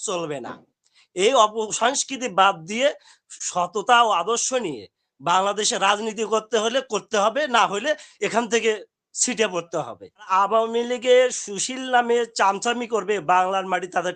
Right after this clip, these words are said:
ঠাঁই হবে না। আর বিএনপি গরু চুরি করে উ-,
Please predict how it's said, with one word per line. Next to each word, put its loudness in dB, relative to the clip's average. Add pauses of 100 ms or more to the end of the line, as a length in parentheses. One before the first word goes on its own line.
ঠাঁই -4
হবে -2
না। 0 (680)
আর -2 (100)
বিএনপি 0 (180)
গরু 0 (120)
চুরি -6
করে 4
উ-, -8